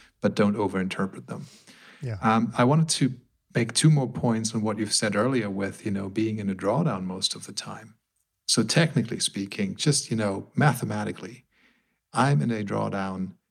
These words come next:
Speaker 1: ninety-nine point nine percent of the time,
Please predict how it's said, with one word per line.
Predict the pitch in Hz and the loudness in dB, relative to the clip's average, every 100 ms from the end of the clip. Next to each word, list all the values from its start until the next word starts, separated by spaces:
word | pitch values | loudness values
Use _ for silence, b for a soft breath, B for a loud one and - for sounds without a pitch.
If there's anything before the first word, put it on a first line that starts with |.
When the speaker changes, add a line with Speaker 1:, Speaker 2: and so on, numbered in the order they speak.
| _ - | _ -2
Speaker 1:
ninety-nine | 107 120 123 113 101 101 98 98 101 | 2 2 0 0 0 -2 -2 -4 -8
point | - 98 92 - | -4 -2 -2 0
nine | 107 107 | 0 0
percent | - - 101 90 | 0 0 0 -4
of | 87 85 | -8 -10
the | - | -12
time, | - 92 90 95 | -10 -10 -10 -14